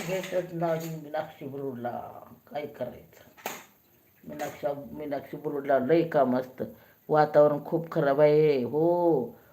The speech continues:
ऑन आहे. बरं, सीसीची घाण केली तर तुमची घाण करणार मी. <laughs> बरं, बरं, बरं.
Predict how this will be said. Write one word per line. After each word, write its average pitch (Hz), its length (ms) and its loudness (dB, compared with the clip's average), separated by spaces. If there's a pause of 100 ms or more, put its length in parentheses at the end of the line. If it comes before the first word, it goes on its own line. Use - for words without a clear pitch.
(180)
ऑन 151 360 2
आहे. 151 720 4 (240)
बरं, 165 520 6
सीसीची 160 880 -4 (180)
घाण 156 380 2 (100)
केली 160 260 -2
तर 156 180 2 (120)
तुमची 156 320 -4
घाण 165 300 0
करणार 151 440 2
मी. 160 200 -2 (1500)
<laughs> 220 80 -8 (1120)
बरं, 202 400 4
बरं, 131 220 -4
बरं. 131 180 -8